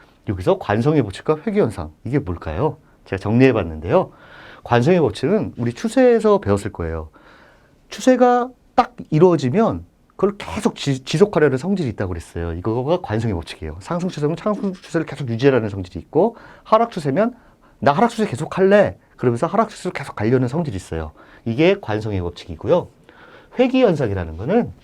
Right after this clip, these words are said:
이동평균선이니까요. 이동평균선 간의 이격, 틈, 간극이 넓으면 다시 회귀하려는 순간, 회귀하려고 하는 그런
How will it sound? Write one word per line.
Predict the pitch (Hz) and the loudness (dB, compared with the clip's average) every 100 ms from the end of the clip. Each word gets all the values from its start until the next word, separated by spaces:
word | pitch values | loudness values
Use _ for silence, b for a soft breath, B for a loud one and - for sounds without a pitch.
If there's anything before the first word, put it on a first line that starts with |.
| b b b b b b _ 127 | b b b b b b _ 2
이동평균선이니까요. | 165 190 156 131 104 95 82 80 - 85 175 - | 4 4 2 0 -2 -4 -6 -10 -6 0 0 0
이동평균선 | 107 147 185 185 185 165 156 151 | -2 2 2 2 0 0 -2 0
간의 | 139 170 226 - _ | 0 0 -4 -10 _
이격, | 135 156 127 92 _ _ _ | -2 0 0 -2 _ _ _
틈, | - 269 120 - _ _ _ _ - | 2 2 2 -10 _ _ _ _ 0
간극이 | 135 165 175 170 190 | 4 6 4 4 2
넓으면 | 117 104 104 139 202 202 | 2 0 0 0 -2 -4
다시 | - 131 - | -8 -6 -4
회귀하려는 | 175 262 247 226 165 | -2 0 0 0 -4
순간, | 147 127 110 101 - _ - | -4 -4 -2 -4 -6 _ -2
회귀하려고 | 233 233 190 147 120 | 4 6 6 4 2
하는 | 110 165 202 | 0 -2 -2
그런 | 120 117 | 0 0